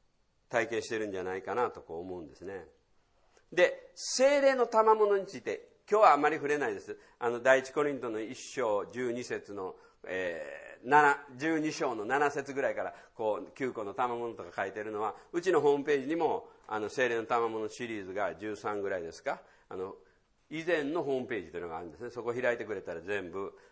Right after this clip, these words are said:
あの、載ってますし、もう当然明石さんのところにもあると思うんですね。で、その中で唯一僕は二つ、異言の賜物をやっぱり求めて使ってほしいと思うんですね。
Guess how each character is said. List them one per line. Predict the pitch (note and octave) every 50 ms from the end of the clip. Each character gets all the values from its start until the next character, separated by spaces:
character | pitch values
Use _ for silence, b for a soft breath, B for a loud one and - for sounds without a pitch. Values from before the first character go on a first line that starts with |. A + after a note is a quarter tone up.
| b b
あ | - F2
の、 | F2+ F2+
載 | G2 G#2
っ | G#2+ -
て | A2
ま | G2+ G2+ G2
す | G2 -
し、 | - - G2 F2+ - - b b b b - -
も | A#2 A#2+
う | A#2 A#2+ -
当 | - C#3 B2+
然 | A2+ A2+
明 | G#2+ G#2+ - G#2+
石 | G2 -
さ | G#2
ん | F2+
の | F2
と | F#2
こ | F2+ F#2
ろ | F2+
に | F#2+
も | F#2 F2 E2+
あ | F2
る | F#2+ F#2
と | - F#2
思 | E2 E2+ E2
う | D#2
ん | C#2+
で | C2
す | - G2
ね。 | A2+ D3 F#3 - _ b b b b b b b
で、 | D3 E3 E3+ E3
そ | E3 - B3+
の | C#4 C#4
中 | C4 A3 D#3 D3+ C3
で | A#2 G#2+
唯 | A2+ C#3 F3+ A3
一 | - - C#3+
僕 | A#2 A#2 A2+
は | A2+
二 | - - - A3 G#3+
つ、 | A3 - - F#3+ F3 - - - _ _ _ b b b b b b b b -
異 | G3+ A3+
言 | A#3 C4 B3 A#3 G#3+ F#3 D#3+ D3
の | C3 A#2+
賜 | - - D#3+ D3 D3 D3+ D3 C#3+
物 | D3 C#3 C#3 C#3 C#3 C3+
を | C3+ C#3 D3+ E3+ D#3+ B2+ G#2 G2 - - - _
や | - A2+ A#2
っ | - -
ぱ | - C#3 C3
り | A#2+ A2
求 | A#2+ C3+ D3+ D3 D3 E3+ D#3
め | D3 B2+
て | - G#2+ G2+
使 | - - - E3+
っ | D#3+ -
て | - D3+
ほ | B2+ C#3 D3 C#3
し | - - A2
い | -
と | - E2+
思 | E2 D#2
う |
ん | C#2+
で | D#2 D2
す | D2+
ね。 | D2+